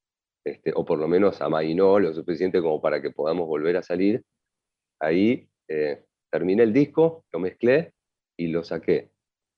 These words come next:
Eh, y bueno, resultó que la versión que había hecho pre-pandemia con Ulises, que había empezado, que todavía conserva canales del Luna Park,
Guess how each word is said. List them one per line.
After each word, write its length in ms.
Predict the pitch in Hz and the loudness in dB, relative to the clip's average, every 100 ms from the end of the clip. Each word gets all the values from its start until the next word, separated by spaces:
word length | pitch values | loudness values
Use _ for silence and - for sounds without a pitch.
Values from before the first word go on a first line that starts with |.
| _ - | _ -14
Eh, 420 | - 65 64 62 - | -8 -6 -6 -8 -10
y 100 | 71 | -6
bueno, 300 | 80 78 71 | -2 -2 -4
resultó 540 | 71 - 78 73 95 | -8 -8 -6 0 2
que 100 | 95 | 4
la 100 | 87 | 2
versión 600 | 82 82 - 98 92 76 - _ | 2 0 0 2 2 -2 -8 _
que 100 | - | -4
había 300 | 80 92 90 | 0 0 2
hecho 440 | 101 110 - 85 _ _ _ | 4 2 -2 -8 _ _ _
pre-pandemia 920 | 123 160 - 95 92 90 87 80 76 _ _ _ | 2 4 2 -4 -4 -2 -2 -2 -6 _ _ _
con 140 | 82 | -2
Ulises, 420 | 82 104 120 - - | 0 2 2 0 -6
que 80 | |
había 160 | 78 104 | 0 0
empezado, 520 | 110 90 - 127 104 | 0 -2 -2 0 0
que 100 | - | -2
todavía 720 | 90 110 110 110 143 170 151 - | 0 2 2 2 4 4 2 -2
conserva 640 | 107 101 - 139 135 113 | -6 -4 0 2 2 0
canales 440 | 98 117 139 113 | -2 0 0 0
del 120 | 92 | -2
Luna 300 | 95 120 117 | -2 0 0
Park, 320 | 101 131 101 | 0 2 2